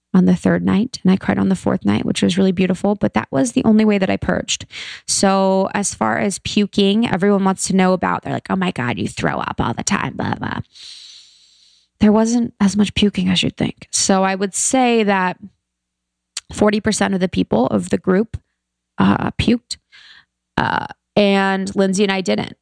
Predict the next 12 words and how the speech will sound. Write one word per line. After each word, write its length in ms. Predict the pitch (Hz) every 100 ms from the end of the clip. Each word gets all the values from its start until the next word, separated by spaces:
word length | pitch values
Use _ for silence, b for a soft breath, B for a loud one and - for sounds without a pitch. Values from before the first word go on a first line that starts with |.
| _ -
And 180 | 202 196
I 120 | 196
think 680 | - - - 254 254 - -
that, 840 | 226 214 208 196 - - - - - _ _ _ _ _ -
I'm 120 | 220
not 100 | 302
really 160 | 277 247
sure 260 | - 233
what 140 | 233 226
that 160 | -
relates 400 | 226 208 214 -
to 420 | - 220 214 208